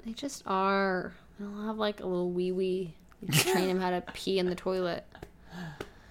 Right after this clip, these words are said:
Speaker 2: That is correct. They do not have a wee-wee.
Speaker 1: <sighs> Yeah,
Speaker 2: That is a
Speaker 1: it's so
Speaker 2: good
Speaker 1: much easier.
Speaker 2: That is a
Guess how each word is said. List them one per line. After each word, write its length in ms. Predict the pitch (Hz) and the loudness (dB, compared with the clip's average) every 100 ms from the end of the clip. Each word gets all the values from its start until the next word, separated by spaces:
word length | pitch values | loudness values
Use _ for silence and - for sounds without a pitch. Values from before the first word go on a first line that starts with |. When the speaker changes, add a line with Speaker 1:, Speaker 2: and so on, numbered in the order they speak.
| - - | -20 -10
Speaker 2:
That 140 | 123 | -2
is 160 | 143 135 | 0 0
correct. 320 | - 180 156 | 2 2 2
They 120 | 131 | 2
do 220 | 131 143 - | 4 6 8
not 180 | 240 127 | 8 6
have 120 | 117 | 6
a 80 | 110 | 6
wee-wee. 440 | 101 98 92 90 | 6 4 2 0
Speaker 1:
<sighs> 20 | - | 0
Yeah, 180 | 131 | 2
Speaker 2:
That 100 | 156 | 4
is 80 | 143 | 4
a 20 | 113 | 2
Speaker 1:
it's 120 | - | -4
so 220 | - - | -2 4
Speaker 2:
good 260 | 147 139 180 | 6 8 6
Speaker 1:
much 80 | 180 | 2
easier. 380 | 165 - - 156 - - | -2 -6 -10 -14 -16 -4
Speaker 2:
That 160 | 139 135 | 0 2
is 80 | 123 | 2
a 40 | 110 | 0